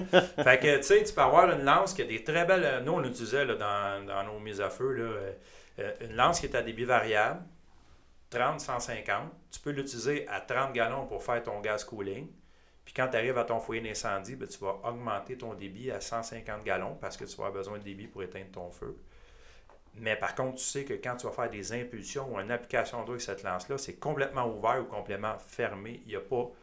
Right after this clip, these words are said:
Speaker 1: double, euh, il n'y a pas d'entre-deux.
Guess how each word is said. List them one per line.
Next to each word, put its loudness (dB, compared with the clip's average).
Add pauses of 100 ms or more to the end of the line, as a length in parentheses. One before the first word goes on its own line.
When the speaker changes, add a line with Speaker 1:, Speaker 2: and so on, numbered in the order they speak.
(280)
Speaker 1:
double, 2
euh, -6 (580)
il -6
n'y -4
a -2
pas 4
d'entre-deux. 0